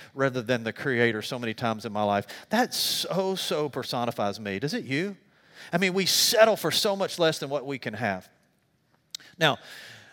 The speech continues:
look at verse twenty-four, and it just, it, it gets, because of this, God gave them over to shameful lust,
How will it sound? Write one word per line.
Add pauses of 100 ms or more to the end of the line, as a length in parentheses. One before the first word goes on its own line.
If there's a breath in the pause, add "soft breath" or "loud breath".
(140)
look
at
verse
twenty-four,
and
it
just,
it,
it
gets,
because
of
this,
God
gave
them
over
to
shameful
lust,